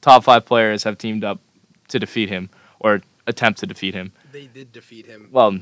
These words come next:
Speaker 2: They, no,
Speaker 1: yes,
Speaker 2: they, yeah,
Speaker 1: yes.
Speaker 2: yes.
Speaker 1: Steph and K D did,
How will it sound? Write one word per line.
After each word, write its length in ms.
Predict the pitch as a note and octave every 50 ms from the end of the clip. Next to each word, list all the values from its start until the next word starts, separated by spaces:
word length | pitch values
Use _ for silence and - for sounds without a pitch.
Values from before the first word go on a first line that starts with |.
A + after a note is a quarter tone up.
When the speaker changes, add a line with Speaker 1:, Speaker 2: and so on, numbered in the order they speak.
| - _ _
Speaker 2:
They, 260 | - A2+ A2+ A#2 A2+ G2+
no, 280 | G#2+ A#2 A#2 B2+ C#3 _ -
Speaker 1:
yes, 420 | B2 A#2+ A2+ A2+ A2+ A2+ A2 G#2+ -
Speaker 2:
they, 80 | G2
yeah, 80 | G2+ -
Speaker 1:
yes. 140 | A2 F#2+ - _ _
Speaker 2:
yes. 220 | G#2 G#2 G2 -
Speaker 1:
Steph 460 | - - - - - - D#3+ D3+ D3 D3
and 100 | C#3 -
K 160 | C#3 C3 B2+
D 160 | A#2+ B2+ A#2+
did, 300 | G2+ G2+ F#2 F2 F#2 -